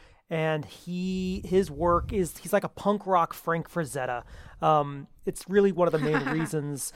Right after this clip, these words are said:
Speaker 1: that we worked with Vault is because we were able to work with Nathan. Um, his, his, his art is just jaw-droppingly amazing. It's poetic and lyrical and haunting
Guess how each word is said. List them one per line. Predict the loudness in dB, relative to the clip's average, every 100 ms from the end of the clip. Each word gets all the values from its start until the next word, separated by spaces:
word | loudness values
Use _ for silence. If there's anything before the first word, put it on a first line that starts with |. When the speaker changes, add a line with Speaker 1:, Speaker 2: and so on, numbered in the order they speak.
| -16 -4
Speaker 1:
that | -2
we | 0 -4
worked | -2 2 2 2
with | -4 -2
Vault | 0 0 -2
is | -6
because | -6 -8 -8
we | -6 -6
were | -4
able | -4
to | -4
work | -6 -8
with | -10
Nathan. | -8 -6 -8 -10 -10
Um, | -12 -8
his, | -10 -10 -16 -8
his, | -6 -6 -10
his | -4 -4 0
art | 0 0
is | -6 -14 -6
just | -6 -6 -16 -20 -20 _ _ 2
jaw-droppingly | 4 4 0 -4 0 2 2 0 -8 -10 -12 -16 -20 _
amazing. | -6 -6 -8 -8 -10 -10 -10
It's | -12 -14
poetic | -6 -4 0 2 2 0 -4
and | -8 -6 -6
lyrical | -4 -4 -4 -6 -6 -8 -18 -16 -8
and | -8
haunting | -6 -2 0 0 -4 -8 -10